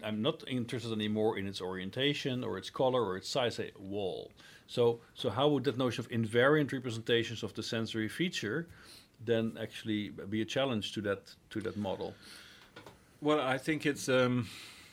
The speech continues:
Speaker 2: the invariance we're talking about, uh,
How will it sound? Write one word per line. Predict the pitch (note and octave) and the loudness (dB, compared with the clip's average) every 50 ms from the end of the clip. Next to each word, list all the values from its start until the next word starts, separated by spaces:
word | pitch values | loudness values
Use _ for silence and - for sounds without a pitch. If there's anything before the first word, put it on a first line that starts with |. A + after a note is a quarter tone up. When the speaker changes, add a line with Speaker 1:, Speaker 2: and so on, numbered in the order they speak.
| - - - - - - - - - - | -20 -20 -20 -20 -20 -20 -20 -20 -18 -8
Speaker 2:
the | A#2+ G#2+ C3+ C3 B2 | -2 0 2 2 4
invariance | A#2 C3+ C#3 C#3+ C#3+ C3+ C3 - - | 4 4 6 6 6 4 2 0 -2
we're | B2+ | -2
talking | A2+ - D3+ D#3 - C3 | 0 2 2 2 2 2
about, | A2+ A#2 A2 A2 A2 A2+ - - _ - | 2 4 4 2 2 -2 -8 -16 _ -8
uh, | A#2 A2+ A2+ A2 A2 G#2+ G#2+ | -6 -4 -2 -2 -2 -4 -4